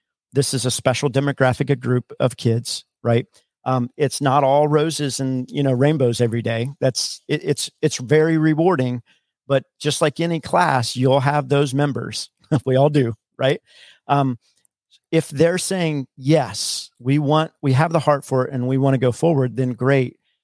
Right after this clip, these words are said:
Then we start making, helping them make contact with their local judicial system.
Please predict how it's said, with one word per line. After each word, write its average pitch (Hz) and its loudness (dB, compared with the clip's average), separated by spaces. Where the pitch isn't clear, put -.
Then 165 0
we 160 0
start 143 0
making, 139 -4
helping 160 0
them 143 2
make 135 -4
contact 131 -2
with 127 0
their 127 2
local 123 -2
judicial 110 -6
system. - -8